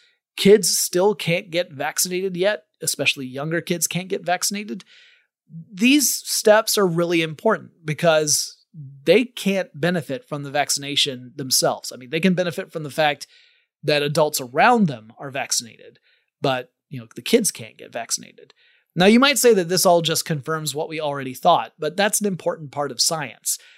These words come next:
Sometimes we find out that the thing we suspected to be true is true.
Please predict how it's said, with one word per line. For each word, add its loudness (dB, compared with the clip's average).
Sometimes 2
we 0
find 6
out 4
that -4
the -8
thing 4
we 2
suspected 2
to 0
be -6
true -2
is 2
true. 2